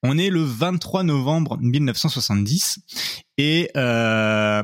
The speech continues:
en fait, on a, euh, une, une dame, euh, qui sort d'une gare norvégienne après avoir, euh,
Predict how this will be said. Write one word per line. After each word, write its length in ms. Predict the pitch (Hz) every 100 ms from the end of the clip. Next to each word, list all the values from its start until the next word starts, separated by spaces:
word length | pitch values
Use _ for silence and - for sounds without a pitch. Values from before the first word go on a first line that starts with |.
| 101
en 80 | 110
fait, 300 | - 147 -
on 180 | 107 104
a, 320 | 104 120 120
euh, 240 | 95 92 92
une, 340 | 113 104 98 92 - - _
une 320 | 131 123 113 107
dame, 480 | 127 123 143 151
euh, 260 | 139 127 127
qui 160 | - -
sort 240 | - 143
d'une 160 | 135 139
gare 160 | 135
norvégienne 800 | 135 131 123 135 113 131 139 143
après 180 | 120 127
avoir, 300 | 117 117 135
euh, 400 | 127 117 113